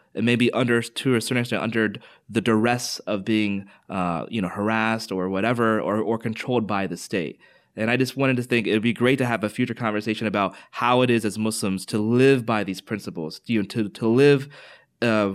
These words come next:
with the idea of not only being, um, you know, woke, if you sense, in the, the sense, but if you're woke to the injustices around you, then you're also now propelled and compelled by your faith and your convictions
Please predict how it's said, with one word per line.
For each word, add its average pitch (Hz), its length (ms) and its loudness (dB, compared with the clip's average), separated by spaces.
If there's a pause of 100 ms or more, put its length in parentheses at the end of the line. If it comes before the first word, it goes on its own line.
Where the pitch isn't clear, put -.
(300)
with 123 240 2
the 123 140 4
idea 120 420 4
of 110 140 0
not 120 180 0
only 131 240 4
being, 113 340 0
um, 92 280 -2 (760)
you 117 140 2
know, 95 300 0 (240)
woke, 123 400 4
if 117 100 0
you 110 80 -2
sense, 98 400 -2
in 98 240 -2
the, 98 120 -2
the 98 140 -6
sense, 98 280 -6
but 104 100 0
if 104 80 -2
you're 110 100 2
woke 117 300 2
to 127 140 -4
the 107 280 0
injustices 113 680 -2
around 107 400 -2
you, 151 220 -2 (220)
then 104 140 0
you're 110 180 4
also 113 300 2
now 107 220 0
propelled 113 560 -2
and 90 160 -6
compelled 101 640 0
by 110 140 -2
your 107 180 2
faith 98 420 -4 (200)
and 107 160 -4
your 110 100 0
convictions 101 640 -6